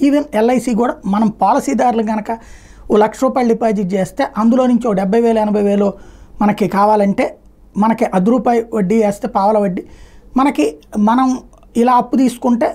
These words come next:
రూపాయి వడ్డీకి తీసుకుంటా ఉంటుంది, రూ-, రూపాయి వడ్డీ మన దగ్గర తీసుకుంటుంది. అది పరిమితంగానే ఉంటుంది. కానీ మరి డబ్బులు ఎక్కడి నుంచి ఇవ్వాలి మనకి ఈ నేపథ్యంలో? Plus దానికి maintenance కూడా కావాలి కదా. వీటిని తీసుకెళ్ళి వేరే వాటిట్లో పెట్టుబడి, అది షేర్ మార్కెట్లో పెట్టుబడి,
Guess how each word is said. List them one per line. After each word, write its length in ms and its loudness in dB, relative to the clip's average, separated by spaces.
రూపాయి 260 2
వడ్డీకి 640 -4
తీసుకుంటా 540 0
ఉంటుంది, 260 -4
రూ-, 160 -2
రూపాయి 260 2
వడ్డీ 160 2
మన 160 2
దగ్గర 240 0
తీసుకుంటుంది. 400 -10
అది 120 -2
పరిమితంగానే 560 0
ఉంటుంది. 280 -6
కానీ 140 2
మరి 360 2
డబ్బులు 260 2
ఎక్కడి 240 0
నుంచి 140 0
ఇవ్వాలి 240 0
మనకి 400 -4
ఈ 360 2
నేపథ్యంలో? 520 0
Plus 300 -4
దానికి 240 0
maintenance 340 0
కూడా 160 -2
కావాలి 280 0
కదా. 100 -6
వీటిని 400 2
తీసుకెళ్ళి 360 0
వేరే 240 4
వాటిట్లో 480 -2
పెట్టుబడి, 340 -6
అది 320 2
షేర్ 260 4
మార్కెట్లో 580 -2
పెట్టుబడి, 380 -6